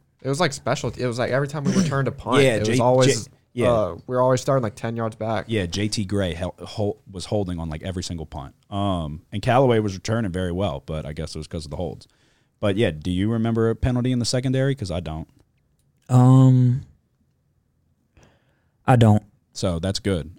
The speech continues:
Speaker 2: Um, that's at least improvement. So I feel good. I, I feel like we're going to get rested up. Um, I tweeted out, I was like, "It,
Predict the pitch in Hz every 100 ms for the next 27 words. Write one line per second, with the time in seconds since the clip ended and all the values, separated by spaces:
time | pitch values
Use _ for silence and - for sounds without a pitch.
0 | _ 92 90 82 80 90 87 82 85 87
1 | 90 - 95 90 67 78 _ _ _ -
2 | - _ - 107 104 98 - - - _
3 | _ - _ - 123 - 101 85 71 76
4 | 82 - _ 92 95 95 113 - 110 98
5 | 92 90 90 92 95 92 87 87 92 -
6 | 92 90 104 - _ - 92 92 85 80
7 | 82 _ _ _ _ _ _ _ _ -
8 | 92 - 104 101 95 101 90 87 82 87
9 | 80